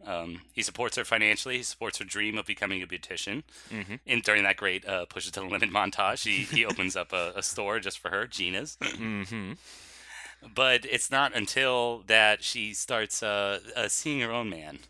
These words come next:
Speaker 1: And that
Speaker 2: Mm.
Speaker 1: really, uh, gets Tony's ire. It, particularly, these are my favorite scenes, when it's a tight close-up on Tony and this electronic, like, serial killer score <laughs> or slasher movie,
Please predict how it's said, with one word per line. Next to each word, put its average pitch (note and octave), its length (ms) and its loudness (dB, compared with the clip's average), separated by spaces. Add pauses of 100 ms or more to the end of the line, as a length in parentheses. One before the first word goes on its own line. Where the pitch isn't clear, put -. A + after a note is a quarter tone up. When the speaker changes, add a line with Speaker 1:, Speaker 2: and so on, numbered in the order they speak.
(160)
Speaker 1:
And G#2 140 0
that G#2 120 6
Speaker 2:
Mm. - 20 -6
Speaker 1:
really, G#2 280 0 (120)
uh, F#2+ 180 2
gets F#2 240 0
Tony's F#2+ 540 -6
ire. F2 400 -4 (340)
It, A2+ 220 0
particularly, G#2+ 380 4
these F#2+ 180 0
are F2+ 40 -6
my F2+ 120 2
favorite G2 360 0
scenes, D#2 520 -8 (320)
when F#2+ 440 2
it's G#2 120 -6
a G2+ 60 2
tight - 260 4
close-up F#2+ 420 -4
on F#2 160 0
Tony F2+ 480 -6 (240)
and G2+ 180 -2
this F2+ 140 -2
electronic, G2 580 -2
like, F2+ 200 -2
serial G2 400 4
killer F#2+ 340 -4
score A2 420 2
<laughs> E3+ 440 4
or A2 160 10
slasher G#2 480 2
movie, F#2+ 280 -4